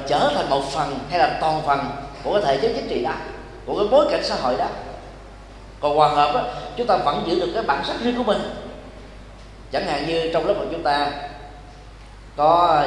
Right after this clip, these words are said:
chư tăng, chư ni mặc áo nâu, mặc áo lam, mặc áo vàng, đó là chúng ta hòa hợp, chúng ta không hòa tan. Nếu mà hòa tan á, thì các thầy mặc áo nâu phải bỏ áo nâu mặc áo lam,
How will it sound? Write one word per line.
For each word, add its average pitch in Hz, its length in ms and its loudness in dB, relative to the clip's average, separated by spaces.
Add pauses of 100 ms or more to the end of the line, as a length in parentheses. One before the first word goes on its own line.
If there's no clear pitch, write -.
(100)
chư 147 80 -2
tăng, 143 300 0
chư 151 60 -2
ni 147 220 -2
mặc 123 300 -2
áo 160 160 -2
nâu, 147 360 2 (380)
mặc 117 140 -4
áo 156 160 2
lam, 143 360 2 (460)
mặc 113 160 -4
áo 165 120 2
vàng, 123 300 0 (800)
đó 160 100 0
là 139 160 2
chúng 170 100 -4
ta 156 60 4 (120)
hòa 135 100 4
hợp, 120 280 0 (1000)
chúng 175 100 0
ta 170 80 4
không 165 160 -2
hòa 135 180 4
tan. 143 300 -2 (800)
Nếu 196 100 -2
mà 156 60 2
hòa 147 240 6
tan 156 220 6
á, 185 240 2
thì - 60 -4
các 185 200 -2
thầy 131 180 -2
mặc 123 140 -2
áo 170 100 4
nâu 151 300 4
phải 156 160 2
bỏ 113 120 4
áo 175 120 4
nâu 156 100 2
mặc - 140 -2
áo 165 120 0
lam, 156 240 0